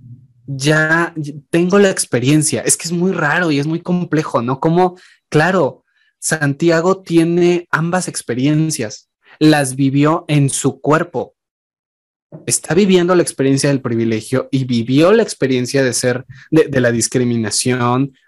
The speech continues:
de, de, de el, del machismo, de, ¿no? En carne propia, y eso es, e-, e-, eso ya te,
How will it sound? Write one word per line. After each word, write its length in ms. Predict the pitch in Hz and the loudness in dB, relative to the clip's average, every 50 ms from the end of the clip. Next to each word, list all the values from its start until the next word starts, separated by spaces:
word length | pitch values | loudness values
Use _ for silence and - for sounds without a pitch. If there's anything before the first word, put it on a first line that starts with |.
| _ | _
de, 340 | - 143 143 151 147 123 131 | -4 0 2 2 2 2 0
de, 320 | 127 127 127 123 117 - - - | -2 -2 -2 -2 -2 -2 -8 -10
de 640 | 131 123 123 120 117 120 117 117 120 120 120 120 120 - - _ - | -6 -2 0 2 2 2 2 0 0 -2 -4 -6 -10 -18 -20 _ -6
el, 480 | 120 120 120 120 120 120 120 117 117 - _ _ _ | -2 -2 0 0 0 0 0 -2 -4 -8 _ _ _
del 180 | - 123 156 135 | -2 0 0 2
machismo, 720 | 123 110 - - - - 123 127 - 160 170 190 190 190 - | 0 -2 -4 -6 -6 -4 -4 0 2 2 4 4 2 0 -2
de, 160 | 135 131 127 | -4 -4 -4
¿no? 360 | 127 120 123 139 180 302 - _ _ _ _ _ _ _ _ _ _ _ | -4 -2 -2 -2 -2 -2 -6 _ _ _ _ _ _ _ _ _ _ _
En 120 | - 135 131 | -6 -6 -4
carne 280 | - 147 147 180 190 | -2 0 0 2 2
propia, 500 | 190 185 170 170 170 165 175 175 170 - - | 2 2 0 0 0 2 2 0 0 0 -4
y 120 | 143 143 | -4 -4
eso 140 | 143 - - | -2 -2 -2
es, 200 | 160 - - - | -4 -4 -4 -4
e-, 60 | 151 | -6
e-, 220 | 151 156 156 151 - 160 | -6 -4 -6 -6 -4 -4
eso 160 | 156 - 185 | -2 -2 0
ya 260 | 175 156 160 160 156 - | 0 2 0 0 0 0
te, 260 | - 175 165 160 | -2 -2 -2 -2